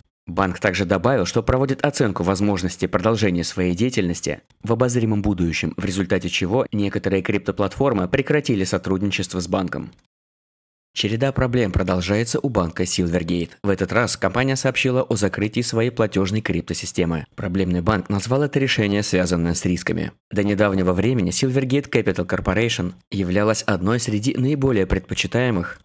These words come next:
банковских институционалов для криптоиндустрии. Но в последние несколько недель компания столкнулась с серией проблем, последней из которых стало закрытие ее криптоплатежной системы,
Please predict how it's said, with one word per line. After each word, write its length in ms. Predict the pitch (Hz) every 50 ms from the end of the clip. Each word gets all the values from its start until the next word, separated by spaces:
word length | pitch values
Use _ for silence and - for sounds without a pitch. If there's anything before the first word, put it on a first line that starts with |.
| -
банковских 540 | - 95 104 98 90 92 95 - - 107 - - -
институционалов 920 | - 107 - - 101 90 107 92 - - 101 90 95 117 127 107 92 90
для 140 | 85 127 120
криптоиндустрии. 840 | 113 110 98 - - 98 90 87 90 - - 98 87 85 82 64 - - - _ _ _ -
Но 80 | 113 117
в 80 | - -
последние 500 | - - - - 101 95 90 95 98 98
несколько 440 | 95 98 87 - - 90 - -
недель 280 | 90 90 92 107 131 113
компания 420 | - 120 113 117 135 135 143 143
столкнулась 520 | 135 - - 143 135 - 143 139 143 151 -
с 80 | -
серией 340 | - - - 98 87 87 85
проблем, 460 | 82 87 87 85 85 80 78 64 - - _ _ _ _ -
последней 440 | - 87 90 - 95 90 87 95 -
из 160 | - 107 -
которых 420 | - 90 - - 101 117 135 131
стало 300 | - - 139 131 139 147
закрытие 600 | 135 117 123 117 - 120 120 117 117 127 123 120
ее 160 | 123 120 120 117
криптоплатежной 800 | - 104 92 90 90 - - - 104 98 - 90 85 80 85
системы, 520 | - - 82 - - 85 82 76 57 53